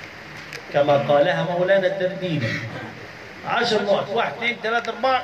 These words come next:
إلى أن تكون إن شاء الله من أهل الله، كبار أو صغار، أي حاجة. يلا سيدي.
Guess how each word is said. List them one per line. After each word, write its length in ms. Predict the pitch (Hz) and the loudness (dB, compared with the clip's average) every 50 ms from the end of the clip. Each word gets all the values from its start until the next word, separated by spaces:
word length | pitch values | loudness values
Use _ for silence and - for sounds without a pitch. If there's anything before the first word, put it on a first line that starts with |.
| - - | -2 -8
إلى 200 | 196 196 196 190 | -2 0 0 0
أن 100 | 185 170 | 0 0
تكون 240 | 180 175 185 208 196 | -2 -4 -2 -2 -4
إن 520 | 190 - - 196 - - - - - - | -4 -6 -10 -10 -12 -12 -14 -14 -10 -4
شاء 100 | 190 180 | -2 -2
الله 260 | 170 165 160 156 151 - - - | 0 2 0 -2 -2 -2 -8 -8
من 120 | 165 160 | -6 -4
أهل 200 | 165 147 139 143 | -2 -2 -2 -2
الله، 240 | 135 139 135 127 120 120 - 131 | -4 -2 -2 -2 -2 -2 -6 -8
كبار 280 | 147 - 143 127 113 - - - | -2 2 2 2 2 0 -4 -4
أو 120 | 147 143 127 | -4 -4 -4
صغار، 320 | - - 143 143 135 135 | -6 -4 -2 -2 -2 -2
أي 180 | - 180 135 117 | -2 -4 -4 -4
حاجة. 140 | 113 113 107 - - 113 107 - - - - - - - - - - - - - - - - - - - - - - - - - - - | -4 -6 -8 -8 -12 -14 -14 -14 -16 -16 -16 -16 -16 -16 -16 -16 -16 -16 -16 -16 -16 -16 -16 -16 -14 -14 -14 -14 -14 -16 -16 -12 -4 0
يلا 220 | 160 160 151 143 | 0 0 0 0
سيدي. 180 | - - 120 | -4 -6 -10